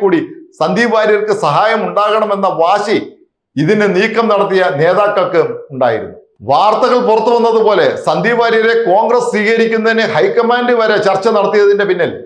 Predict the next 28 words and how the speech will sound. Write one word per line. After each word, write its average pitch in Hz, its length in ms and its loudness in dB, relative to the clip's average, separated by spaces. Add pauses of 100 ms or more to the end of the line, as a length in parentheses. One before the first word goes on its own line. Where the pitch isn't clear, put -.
(200)
സന്ദീപ് 175 340 0
വാര്യർക്ക് 208 420 2
നൽകിയ 190 280 2 (260)
രണ്ട് 208 320 0
കോടി 240 260 2
രൂപ 214 140 2 (160)
കൊടുത്തത് 180 360 2 (340)
ഹൈക്കമാൻഡ് 220 680 0
ആണ് 202 180 0 (260)
എന്ന് 190 200 0
വരെ 160 160 4 (120)
പറയപ്പെടുന്നു. 135 460 -2 (400)
കേരളത്തിൽ 226 480 2
കോൺഗ്രസ് 214 360 0
നേതൃത്വം 214 320 0 (160)
സാമ്പത്തികമായി 214 720 0
വലിയ 185 180 2 (360)
പ്രതിസന്ധിയിൽ 220 680 0 (120)
നിൽക്കുന്നത് 220 460 -2
കൊണ്ട് 156 200 0 (420)
സന്ദീപ് 202 340 0
വാര്യർക്ക് 208 440 2
നൽകുവാൻ 190 340 0 (180)
ഉദ്ദേശിച്ച 196 400 0 (200)
തുക 165 140 0 (640)
എ - 20 4 (140)
ഐ - 100 2
സി 254 80 0